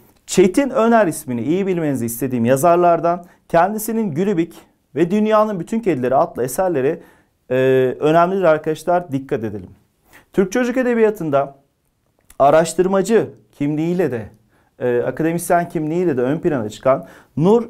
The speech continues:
İçözü adlı yazarımızı söyleyelim ve kendisinin Güneşe Tırmanan Çocuk,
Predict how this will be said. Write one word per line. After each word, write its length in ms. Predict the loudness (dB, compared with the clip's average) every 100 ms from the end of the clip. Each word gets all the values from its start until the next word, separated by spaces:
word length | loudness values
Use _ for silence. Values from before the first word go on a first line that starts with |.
| -8
İçözü 420 | -6 0 0 2
adlı 280 | 2 2 2
yazarımızı 440 | 2 0 -2 -6
söyleyelim 640 | -2 2 4 4 2 -4 -8 -4
ve 140 | -2
kendisinin 720 | 0 0 -2 -4 -4 -4 -8 _ _ _ _ 0
Güneşe 440 | 2 2 0 0
Tırmanan 500 | 0 0 2 0 0
Çocuk, 500 | 0 -2 -4 -12 -20